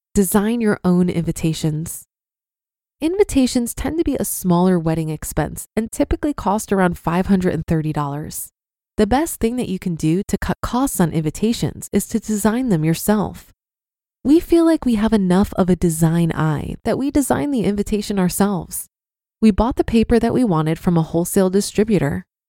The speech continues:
Luckily, my mom has a friend who ran a print shop nearby. Because we were only printing in black and white, he was willing to print our invitations for us for free since the cost was negligible. Honestly, I have no idea how much our wedding invitations cost since it was such a low expense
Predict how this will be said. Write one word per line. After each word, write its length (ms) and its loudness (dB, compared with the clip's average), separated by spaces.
Luckily, 440 2
my 160 2
mom 240 -2
has 160 0
a 40 4
friend 440 -2
who 160 0
ran 240 0
a 40 -2
print 300 -4
shop 220 0
nearby. 540 -4
Because 260 2
we 80 2
were 200 2
only 260 -2
printing 420 -4
in 80 0
black 240 0
and 140 0
white, 300 -2
he 120 0
was 160 2
willing 240 2
to 100 2
print 260 -2
our 120 0
invitations 580 -2
for 160 -2
us 160 -2
for 160 0
free 440 -2
since 260 -2
the 80 0
cost 360 -4
was 160 -2
negligible. 760 0
Honestly, 440 4
I 100 2
have 140 2
no 220 0
idea 320 0
how 180 -2
much 240 -2
our 120 4
wedding 300 0
invitations 520 -2
cost 400 -2
since 200 -4
it 80 0
was 140 -2
such 260 -2
a 60 4
low 260 0
expense 680 -4